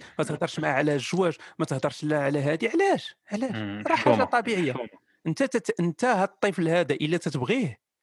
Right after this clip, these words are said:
Speaker 1: غادي تبغيه أنه يكون مسلح بالمعلومات باش يقدر يحمي راسو. الناس اللي تي-، اللي، اللي ما تيسلحوش ولادهم بالمعلومات تيخليوهم عرضة أنهم يديروا شي مشاكل من يكبروا.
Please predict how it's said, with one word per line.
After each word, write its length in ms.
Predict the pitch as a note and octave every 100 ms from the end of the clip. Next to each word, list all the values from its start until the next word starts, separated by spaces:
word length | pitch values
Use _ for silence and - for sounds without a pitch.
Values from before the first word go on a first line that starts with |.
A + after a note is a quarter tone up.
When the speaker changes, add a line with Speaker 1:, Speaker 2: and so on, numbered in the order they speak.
| _ _ _ -
Speaker 1:
غادي 240 | C#3+ E3+ G3
تبغيه 360 | C#3+ D3 A3+
أنه 380 | - F3 F3+ F3
يكون 200 | E3 F3+
مسلح 600 | D#3 - C4 B3+ A3 -
بالمعلومات 800 | B2+ D3+ D#3+ C3+ D#3+ F3+ C#4 -
باش 160 | D#3+ -
يقدر 260 | - D#3
يحمي 380 | F3+ - E3+ F3+
راسو. 300 | D#3 B2+ - _ _ _ _ _ -
الناس 320 | C#3+ A3+ B3+
اللي 140 | G#3 G3+
تي-، 220 | G3+ G3+ D#3+
اللي، 240 | E3 F3+
اللي 240 | D#3+ D#3+
ما 80 | E3+
تيسلحوش 680 | D#3+ E3 - D#3+ D#3+ A3 G3+
ولادهم 440 | F3 D#3+ C#3 C#3+ C3
بالمعلومات 680 | C3 B2 C3+ F#3+ D4 F4+ - - -
تيخليوهم 600 | - F#3 G3 G#3 G3 G#3+
عرضة 400 | - G#3 D3+ A#3 A4
أنهم 340 | F4 F4 F#4
يديروا 380 | F#4 D#4 D#4 E4+
شي 220 | D4 C4+
مشاكل 520 | C#4 D4+ B3 A#3 C#4 B3
من 120 | A3+
يكبروا. 340 | - C#3+ A#2+